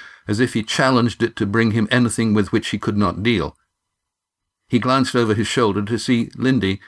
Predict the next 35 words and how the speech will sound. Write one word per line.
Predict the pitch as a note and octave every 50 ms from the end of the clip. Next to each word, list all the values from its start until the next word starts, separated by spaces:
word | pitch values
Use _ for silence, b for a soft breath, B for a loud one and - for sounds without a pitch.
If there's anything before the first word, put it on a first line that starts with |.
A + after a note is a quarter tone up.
| B B -
at | G#2+ -
the | B2 G#2
horse's | A#2+ A2+ A2 - - A2 -
head, | - A#2+ G2 F#2 F#2 G2 B B B B B B B B B
her | A#2+ A2 -
easy | - C3+ C3+ B2+ G#2 B2 A#2
stride | - - - - A#2 G#2 G2+ G2+ G2 F#2+
conveying | - A#2 A2 G#2 G2 A2 G#2+ G#2 G2 G2 G2+ A2
much | A2+ - - -
the | - -
same | G2 - G#2+ F2+ E2+ F2 E2
confidence. | - B2 A2 A#2 A#2 - G2+ E2 D#2 - - - - _ _ _ _ _ _ _ _ _ _ _ _ _ _ _ _ _ _
She | - C3 A#2
smiled | - - C3 C3 A#2+ A2+ G#2+ G2+ G2
at | F#2 F2
him, | - A2+ G2+ G#2+ G#2+ b b b b b b b
and | A#2 B2+
the | B2+ C3
rhythm | C3+ D#3+ E3 D3 D#3 D#3 C#3+
of | B2+ A#2
Astrea's | B2 - - - C3+ B2+ A#2+ A2+ G2 G#2+
walk | A#2 A#2 A2+ G#2 - - - _ _ _ -
subtly | - - - C3+ B2 - - A2+ G#2+ G#2+
changed. | - - - B2 F#2+ D#2 C#2 B1+ D2 - - - - - _ _ _ _ _ _ _ _ _ _ _ _ _ _ _ _ _ _ _ _ _ _ _ _ _
He | - D#3
was | D3+ D#3+ C#3+
briefly | A#2 A#2 D3+ F#3+ G3 - - D3+
aware | C3 A#2+ A#2 B2 B2 A#2 A2 G#2+
of | G2+ F#2+ -
Eva | C3+ C3 B2+ G2+ G2 F#2+
behind | F#2 G2 F#2+ F#2 A2+ G#2 G#2+ G2+ F2
the | F#2
three | - - B2+ A#2
of | G2 E2
them, | E2 F2 F#2